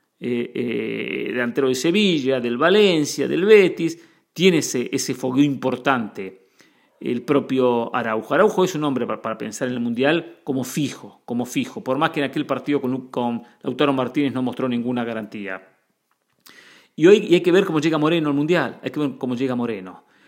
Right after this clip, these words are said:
Salcedo no me transmite seguridad, Salcedo. Tiene buenas jugadas, se mandó un cabezazo hacia atrás, que de casualidad no mete un gol en contra, contra, contra Bayern ayer, impresionante. Em,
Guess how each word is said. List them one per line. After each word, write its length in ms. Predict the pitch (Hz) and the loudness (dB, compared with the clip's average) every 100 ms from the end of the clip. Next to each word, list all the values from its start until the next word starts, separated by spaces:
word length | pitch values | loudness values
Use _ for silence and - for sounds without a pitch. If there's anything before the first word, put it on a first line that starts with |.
| _ | _
Salcedo 600 | - 190 185 - 240 214 | -2 2 2 2 2 2
no 100 | 170 | 2
me 120 | 202 | 2
transmite 480 | 190 156 143 185 185 | 0 -2 -2 -4 -2
seguridad, 760 | 143 139 127 127 127 120 95 - | -4 -2 -2 -2 0 -2 -4 -12
Salcedo. 720 | - 120 - 107 95 92 - _ _ _ _ - | -14 -10 -10 -10 -12 -14 -16 _ _ _ _ -6
Tiene 300 | 160 196 185 | 2 4 4
buenas 400 | 165 135 175 160 | 0 0 -2 -2
jugadas, 480 | - 175 190 156 - | 2 2 2 0 -8
se 120 | - | -6
mandó 180 | 147 196 | -2 0
un 60 | 208 | 2
cabezazo 480 | 160 139 180 170 | 2 2 -2 -4
hacia 220 | 151 - 127 | -6 -6 -6
atrás, 500 | 147 175 170 - _ _ _ _ _ | -4 -4 -6 -14 _ _ _ _ _
que 120 | - | -2
de 80 | 135 | -2
casualidad 400 | 131 131 135 160 | 0 -4 0 0
no 60 | 151 | 0
mete 160 | 147 | -2
un 80 | 135 | -2
gol 120 | 135 | -2
en 100 | 127 | -2
contra, 340 | 120 147 139 123 | -2 -4 -2 -6
contra, 840 | 113 110 - 107 104 - 50 - - | -6 -6 -6 -6 -6 -8 -10 -14 -8
contra 320 | 135 123 113 | -6 -4 -2
Bayern 500 | 110 147 151 151 - - | 2 4 6 4 0 -6
ayer, 520 | 113 113 143 156 - | -4 2 2 2 -6
impresionante. 840 | - 123 123 127 123 101 - 110 _ _ _ _ _ _ | -10 -6 -6 -4 -6 -6 -14 -20 _ _ _ _ _ _
Em, 600 | - 147 143 139 135 135 | 0 4 4 2 0 -2